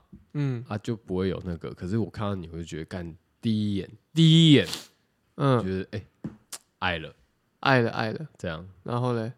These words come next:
Speaker 2: 然后我想要认识你这样，可是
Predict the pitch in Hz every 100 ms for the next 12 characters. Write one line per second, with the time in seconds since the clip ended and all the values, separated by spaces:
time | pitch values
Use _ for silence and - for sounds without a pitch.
0 | _ _ _ 90 92 95 90 101 104 113
1 | 101 110 104 _ _ _ - 110 95 -
2 | 95 87 90 _ 90 87 95 101 101 107
3 | 131